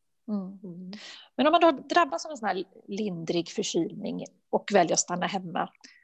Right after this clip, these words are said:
Speaker 1: eh, enligt då Folkhälsomyndighetens rekommendationer, ehm,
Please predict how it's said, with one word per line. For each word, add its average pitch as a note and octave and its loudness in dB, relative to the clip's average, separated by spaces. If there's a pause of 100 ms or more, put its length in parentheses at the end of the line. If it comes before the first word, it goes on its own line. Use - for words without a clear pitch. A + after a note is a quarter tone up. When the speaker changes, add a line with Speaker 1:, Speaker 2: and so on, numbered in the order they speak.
Speaker 1:
eh, G3 4
enligt F#3 2
då E3 -2
Folkhälsomyndighetens F3 -8
rekommendationer, G3 2 (560)
ehm, F#3 6